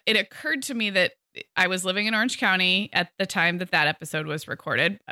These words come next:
Before that, I had spent ten years in Scottsdale, and now I live in Santa Barbara. And I will just say that the, culture around you of how bodies look and how women's bodies,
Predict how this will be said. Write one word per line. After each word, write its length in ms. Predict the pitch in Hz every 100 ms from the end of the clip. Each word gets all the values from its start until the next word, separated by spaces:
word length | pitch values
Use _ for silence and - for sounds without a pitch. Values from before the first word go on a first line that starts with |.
| 185
Before 340 | 180 - 208
that, 140 | 214 196
I 60 |
had 180 | 185 175
spent 240 | - 165 -
ten 220 | 180 185
years 260 | 190 196
in 120 | 233 240
Scottsdale, 720 | 160 180 165 - 151 156 214 _ _ _ _ -
and 220 | 180 185
now 320 | 180 175 185
I 180 | 185 185
live 340 | 180 175 170 -
in 120 | 180
Santa 240 | 175 170 170
Barbara. 420 | 339 349 156 139 -
And 180 | 190 202 _ _ -
I 240 | 220 302
will 160 | 403 415
just 300 | 294 285 -
say 580 | 254 240 226 220 214 _ -
that 240 | 196 175 - _ _ _ -
the, 500 | 202 196 190 180 180 _ _ _ -
culture 500 | - 240 - 370 403
around 500 | 262 208 170 156 175
you 260 | 208 233 -
of 140 | - 190
how 260 | - 185
bodies 460 | 185 190 185 185 -
look 280 | 170 175 - _ _ -
and 180 | 190 196
how 300 | 185 185 180
women's 480 | 180 190 202 208 208
bodies, 640 | 208 196 196 185 190 -